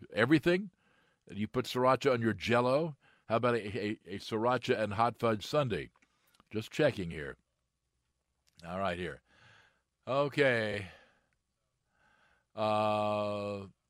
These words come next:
best hot dog, Big Jim, is a <laughs> hamburger. <laughs> Is that cheating?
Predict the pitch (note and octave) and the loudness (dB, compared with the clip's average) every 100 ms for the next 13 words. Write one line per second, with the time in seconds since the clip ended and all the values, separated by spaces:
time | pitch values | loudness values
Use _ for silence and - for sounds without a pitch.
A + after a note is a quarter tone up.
0 | - A2 F#3+ - D#3+ E3 D3+ D3 D3 B2+ | -8 -2 -2 2 4 4 4 2 2 -4
1 | G#2+ G#2 G2+ D3+ B2 A#2 C3+ C3 A#2+ G#2+ | -16 -10 -6 -6 -6 0 0 0 -2 -2
2 | G#2+ F#2+ - A3 D3+ C3 C#3 C3 A#2+ A#2 | -4 -2 4 6 4 6 6 6 4 4
3 | - A#3+ - E3 G3 - C#3 - A#2+ C3 | 12 12 12 12 10 10 6 8 6 4
4 | - B2 - - A#2 - A#2 - - A2 | 2 0 0 -2 -2 0 -2 -2 -2 -4
5 | D3 D3 - A2+ F#3+ - - B2+ C#3 D3+ | -6 -12 -8 -4 -4 -4 -2 -2 -2 -8